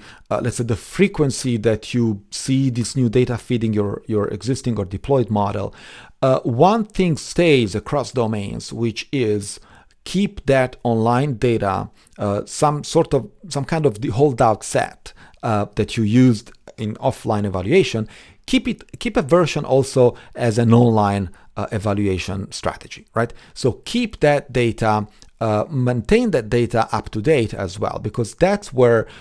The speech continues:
you are going to, uh, perform or to evaluate the model as it is serving the real,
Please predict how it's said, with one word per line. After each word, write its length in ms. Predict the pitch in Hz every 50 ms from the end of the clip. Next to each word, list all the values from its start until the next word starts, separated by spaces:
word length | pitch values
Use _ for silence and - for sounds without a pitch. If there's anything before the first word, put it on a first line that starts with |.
| -
you 140 | - 120 131
are 80 | 135 123
going 300 | 107 127 127 123 120 110
to, 400 | - - 120 117 113 110 107 - _ _ _ - _ -
uh, 200 | 113 110 101 101 104 - _ -
perform 520 | - 135 104 - - - 165 196 208 151 113
or 60 | -
to 120 | - -
evaluate 480 | 101 101 160 190 170 131 120 117 101 104
the 60 | 113
model 380 | 104 101 101 101 101 104 - - - _ - _ -
as 280 | 143 170 208 185 -
it 180 | 156 143 - -
is 160 | 139 143 123
serving 600 | - - - 127 113 107 95 104 104 101 104 98 - - - _ _ _ _ 269
the 260 | 160 107 120 117 110
real, 500 | 98 101 107 113 110 107 101 101 95